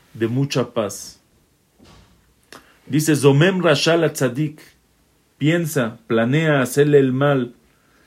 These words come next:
el Rasha, el malvado, la Tzadik, al justo. Vejorek alav Shinav, y, y rechina sus dientes en contra de él, o sea, dice, "Eh, lo voy a matar, lo voy a hacer."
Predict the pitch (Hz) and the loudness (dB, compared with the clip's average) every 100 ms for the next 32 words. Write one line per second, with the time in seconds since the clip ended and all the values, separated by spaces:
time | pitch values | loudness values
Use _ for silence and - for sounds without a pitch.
0 | _ - 110 110 113 143 147 135 123 117 | _ -6 -2 -2 0 2 4 2 2 0
1 | 113 135 147 127 113 104 113 104 139 127 | 2 2 2 2 0 -2 -6 -4 -4 -4
2 | 110 - 147 147 117 104 _ _ _ _ | -4 -4 -6 -6 -8 -10 _ _ _ _
3 | - 123 - 135 165 - 160 151 160 - | -8 -6 0 2 2 2 2 2 2 -2
4 | 135 131 139 120 - _ 117 113 110 - | -6 -2 -2 -2 -8 _ -12 -12 -14 -20
5 | - 120 107 113 - - 170 156 117 - | -14 -8 -4 -4 -4 -4 -2 -2 -4 -8
6 | _ _ _ - - 104 107 147 151 139 | _ _ _ -18 -14 -8 -2 0 0 0
7 | 123 110 - _ _ _ 107 101 131 135 | -4 -4 -16 _ _ _ -14 -6 -6 -2
8 | 123 120 127 123 110 123 123 - 127 160 | 0 2 0 -2 -2 -4 -6 -8 -6 -4
9 | 160 143 127 135 147 131 117 135 151 156 | -4 -6 -6 -6 -6 -6 -6 -4 -2 -2
10 | 156 151 139 131 143 127 123 151 165 160 | -2 -2 -4 -4 -6 -6 -6 -6 -4 -4
11 | 139 | -6